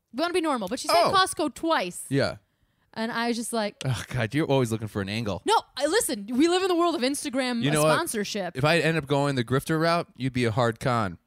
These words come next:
Speaker 1: Yeah, I'm not a good person.
Speaker 2: Uh-uh.
Speaker 1: I'm not a good person to join your cult or your con.
Speaker 2: No, you'd be a hard con 'cause I'd be like, you'd be like, "What is this really?"
Speaker 1: Yeah.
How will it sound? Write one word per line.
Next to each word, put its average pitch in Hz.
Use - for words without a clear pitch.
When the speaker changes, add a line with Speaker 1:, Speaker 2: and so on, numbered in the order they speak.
Speaker 1:
Yeah, 202
I'm 214
not 247
a 294
good 262
person. 202
Speaker 2:
Uh-uh. 131
Speaker 1:
I'm 202
not 220
a 277
good 277
person 269
to 233
join 226
your 214
cult 254
or 208
your 214
con. 202
Speaker 2:
No, 139
you'd 143
be 143
a 127
hard 127
con 123
'cause 101
I'd 98
be 104
like, 92
you'd 110
be 120
like, 104
"What 247
is 214
this 104
really?" 73
Speaker 1:
Yeah. 190